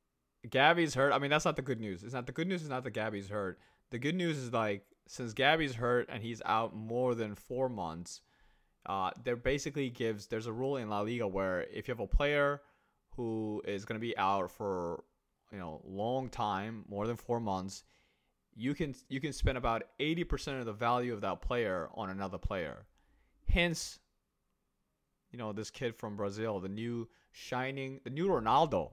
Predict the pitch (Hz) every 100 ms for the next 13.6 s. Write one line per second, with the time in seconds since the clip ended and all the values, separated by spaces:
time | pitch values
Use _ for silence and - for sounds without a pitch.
0 | - 98 - 110 98 - 107 104 85 69
1 | - _ _ _ _ _ - 147 165 156
2 | - 131 123 117 120 - _ _ _ _
3 | - 107 107 107 - _ - 127 143 147
4 | 135 - 165 143 127 - - 123 139 135
5 | 131 131 117 117 131 165 - 123 104 101
6 | 98 107 _ _ - - 139 - 143 -
7 | 165 165 170 156 131 147 160 165 - 151
8 | 139 143 - 127 143 151 98 - _ _
9 | _ _ _ 127 135 - 139 147 131 180
10 | 202 196 180 143 123 110 - _ - 156
11 | 143 123 - 147 - 156 147 151 131 110
12 | 101 - _ _ - 117 107 - 139 117
13 | 92 - 95 107 107 135